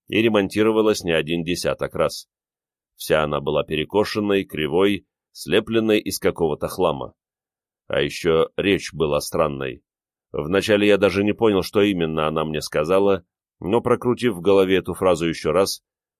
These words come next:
понял, что она говорит на древнеайрванском, языке Империи Стали, ныне канувшей в прошлое после катаклизма. «Он в очень плохом состоянии, и если сломается, то нет гарантии, что у меня получится его починить»,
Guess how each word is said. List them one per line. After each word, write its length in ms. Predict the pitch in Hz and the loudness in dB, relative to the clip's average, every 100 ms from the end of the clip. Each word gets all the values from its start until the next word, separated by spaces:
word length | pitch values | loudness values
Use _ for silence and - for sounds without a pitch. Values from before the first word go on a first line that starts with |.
| _ | _
понял, 320 | 92 117 127 | 0 2 2
что 180 | 110 113 | 2 2
она 160 | 104 95 | 2 4
говорит 420 | 92 90 92 101 - | 4 4 2 -2 -4
на 140 | 87 | -2
древнеайрванском, 1200 | 87 92 87 92 - 87 87 95 76 - 71 64 - _ _ _ | 0 0 0 -4 0 0 2 0 -2 -6 -8 -8 -14 _ _ _
языке 520 | - 90 90 - 101 - | -4 -2 -2 0 -2 0
Империи 500 | 92 82 92 85 85 | -6 -2 -2 0 -2
Стали, 500 | - 107 80 67 - _ _ _ - | 0 0 0 -2 -8 _ _ _ -8
ныне 340 | 87 123 120 | 0 2 2
канувшей 520 | - 104 113 104 113 | 2 0 0 -2 -2
в 100 | 101 | -4
прошлое 460 | - 87 90 101 95 | 0 0 2 2 2
после 340 | 80 78 - | 2 -6 -6
катаклизма. 720 | 80 82 82 - 87 71 67 - _ _ _ _ _ _ _ _ _ | -8 -4 -6 -4 -6 -4 -8 -10 _ _ _ _ _ _ _ _ _
«Он 360 | - 98 123 123 | 0 2 4 0
в 80 | 90 | 4
очень 380 | 107 107 123 117 | 2 4 -2 0
плохом 460 | 98 101 92 104 | 0 2 2 2
состоянии, 1080 | 98 107 - 107 95 90 90 90 92 92 85 _ _ _ | 2 0 2 2 4 4 2 0 0 0 -4 _ _ _
и 180 | - 92 | -2 2
если 360 | 101 110 - 107 | 4 2 2 -2
сломается, 920 | - 98 92 90 95 98 - 107 107 | 2 2 2 2 4 2 2 4 4
то 260 | - 80 90 | 2 0 2
нет 280 | 92 107 | 2 0
гарантии, 640 | 90 98 90 98 101 104 107 | 2 2 4 2 0 -2 -4
что 240 | - 92 | 0 0
у 80 | 90 | 0
меня 320 | 85 82 98 | 0 0 0
получится 720 | - 85 85 95 107 87 - | 2 0 2 -2 -4 -4 0
его 440 | 107 98 82 78 87 | 0 2 0 0 0
починить», 720 | 90 90 98 90 80 78 | -2 -2 -4 -2 -4 -6